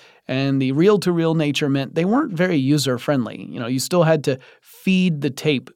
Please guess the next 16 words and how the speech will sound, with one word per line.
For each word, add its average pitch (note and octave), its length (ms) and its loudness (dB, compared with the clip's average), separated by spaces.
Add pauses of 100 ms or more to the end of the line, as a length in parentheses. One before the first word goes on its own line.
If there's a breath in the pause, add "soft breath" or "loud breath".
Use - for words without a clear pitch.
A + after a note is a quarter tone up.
(120)
through D3+ 320 2
the C#3+ 100 0
machine C3 640 -2 (300 loud breath)
and C3 320 -2
then, C3 480 -2
uh, A#2 320 -8 (340)
g-, A#2+ 160 -10 (180)
get D3 160 2
it C#3+ 220 -2
attached C#3+ 520 -6
to C3+ 280 0
the B2 240 -2
secondary B2+ 880 -2 (320 soft breath)
reel C3+ 640 0 (180)
and B2 140 -4
then A#2+ 400 -4